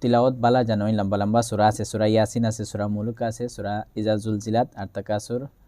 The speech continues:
আর আয়াতুল কুরসি, এগুলো পড়তে পারবা। তো এগুলো লা-, বেশি লম্বা হয়ে যায়। তে প্রথমে আপনি গিয়া সালাম জানাইবা, তারপরে আপনি কোরআন শরীফে যেটা সূরা আপনার লাগি সহজ হয়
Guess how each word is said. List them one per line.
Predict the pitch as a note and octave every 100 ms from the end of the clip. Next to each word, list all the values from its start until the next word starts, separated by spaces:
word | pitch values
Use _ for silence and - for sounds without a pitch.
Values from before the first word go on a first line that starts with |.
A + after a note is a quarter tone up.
| _
আর | F#2 -
আয়াতুল | G2 F#2+ G2
কুরসি, | G2 F#2 F#2+
এগুলো | F#2 F#2
পড়তে | F2 F2 - F2
পারবা। | F#2 D#2+
তো | -
এগুলো | C3 D#3 D#3
লা-, | B2
বেশি | A2 A#2+ B2+
লম্বা | G#2 G#2+
হয়ে | A2
যায়। | G2+ A#2 - - -
তে | A2 A#2
প্রথমে | - C3 D3 C#3
আপনি | B2 B2+
গিয়া | B2
সালাম | A#2 A2 A#2
জানাইবা, | A#2+ A2+ A2+ A2+
তারপরে | A2+ G#2+ A#2 A2+
আপনি | G#2+ A2+
কোরআন | A2+ G#2+
শরীফে | A#2 G#2+ A#2 G#2+
যেটা | G#2 A#2
সূরা | A2+ G#2+ G#2
আপনার | G#2+ G#2+
লাগি | G#2 G2+
সহজ | - G#2 A2 G#2+
হয় | G#2